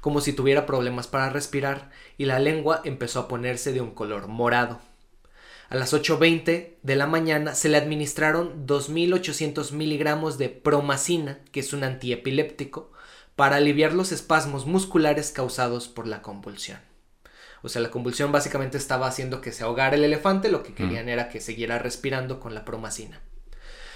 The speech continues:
Speaker 1: Pasó una hora y los espasmos disminuyeron, pero el animal no mejoraba demasiado. Se tomó entonces la decisión de aplicarle pentobarbital sódico,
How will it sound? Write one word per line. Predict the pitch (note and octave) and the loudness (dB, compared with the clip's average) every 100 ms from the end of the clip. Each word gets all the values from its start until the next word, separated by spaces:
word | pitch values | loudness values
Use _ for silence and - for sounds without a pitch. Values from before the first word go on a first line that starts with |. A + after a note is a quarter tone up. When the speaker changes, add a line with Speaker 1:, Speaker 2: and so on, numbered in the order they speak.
| - | 0
Speaker 1:
Pasó | D3+ - E3 | 2 6 6
una | E3+ D#3+ | 10 10
hora | E3+ F#3 G3 - | 12 10 8 4
y | D#3 | 0
los | C#3+ | 2
espasmos | C3+ - C#3 C#3+ C#3 | 0 2 0 0 -2
disminuyeron, | C3+ C3 C#3 C#3+ D#3 C#3 B2+ C3 - - | -4 -4 -4 0 0 0 -4 -10 -18 -4
pero | - D#3 | 4 6
el | D#3 | 6
animal | D3+ D3+ D#3 E3 E3 | 4 2 2 2 2
no | D#3+ C#3 | -2 -2
mejoraba | C3+ C3 C3 A2+ A2 G#2+ | -2 -2 -2 -2 -2 -4
demasiado. | G#2 G#2 - A2+ - - - - _ _ _ - - | -8 -10 -10 -12 -16 -20 -20 -20 _ _ _ -20 -20
Se | - A#2+ | -10 -8
tomó | A#2 A#2+ | -4 -4
entonces | B2+ B2 D#3+ F#3 | 4 8 8 6
la | G#3 D#3 | 4 4
decisión | C#3+ B2+ C#3+ C#3+ | 2 -2 -4 0
de | C#3+ | 0
aplicarle | C#3+ C3 C#3 C#3+ D3 | -2 -2 0 0 2
pentobarbital | G#3 G3+ G3 F3 E3 D#3+ D#3+ E3 | 2 4 4 4 4 2 4 4
sódico, | F3 E3 C#3+ D#3+ - | 4 2 2 -4 -8